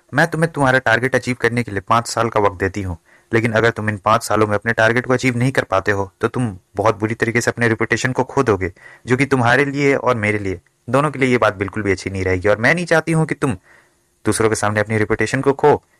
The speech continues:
याओ कहता है कि "पाँच साल, ये तो बहुत ज्यादा है, इतना में हो जाएगा।"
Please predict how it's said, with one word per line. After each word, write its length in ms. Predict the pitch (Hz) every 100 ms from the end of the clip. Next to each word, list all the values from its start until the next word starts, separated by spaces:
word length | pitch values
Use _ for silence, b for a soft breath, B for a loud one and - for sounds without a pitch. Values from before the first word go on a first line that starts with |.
| _
याओ 200 | 110 127
कहता 240 | 170 185 180
है 40 |
कि 80 | 160
"पाँच 280 | - 143 143
साल, 200 | 131 110
ये 120 | 120
तो 100 | 123
बहुत 240 | 107 104
ज्यादा 200 | 98 95
है, 60 | 95
इतना 200 | 92 110
में 100 | 107
हो 100 | 95
जाएगा।" 300 | 90 87